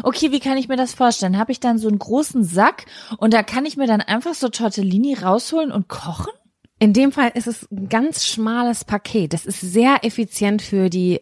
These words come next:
Speaker 2: für den Vorratsschrank, muss ich wirklich sagen. Es passt in jede Ecke. Ihr könnt es quasi so ein, wie so ein Aktenordner oder wie so ein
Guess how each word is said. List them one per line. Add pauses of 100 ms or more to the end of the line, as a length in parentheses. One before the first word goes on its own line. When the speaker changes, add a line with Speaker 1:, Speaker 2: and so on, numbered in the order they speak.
Speaker 2:
für
den
Vorratsschrank,
muss
ich
wirklich
sagen.
Es
passt
in
jede
Ecke.
Ihr
könnt
es
quasi
so
ein, (260)
wie
so
ein
Aktenordner
oder
wie
so
ein